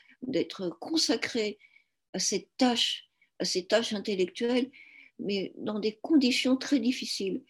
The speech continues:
Donc elle avait une vraie compassion. Je crois qu'elle avait cette compassion des gens qui ont vécu des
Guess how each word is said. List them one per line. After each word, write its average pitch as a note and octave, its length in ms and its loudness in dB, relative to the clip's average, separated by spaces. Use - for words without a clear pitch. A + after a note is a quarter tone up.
Donc C4 240 2
elle A#3 120 4
avait B3+ 220 4
une G#3 220 6
vraie A#3+ 340 0
compassion. F3 640 -6
Je - 120 -10
crois A#3 220 -6
qu'elle F#3+ 180 -4
avait F#3 220 -4
cette - 220 -4
compassion A3 580 -4
des F#3 220 4
gens G3+ 320 -2
qui G#3+ 160 2
ont G#3 140 4
vécu C4+ 600 4
des - 300 0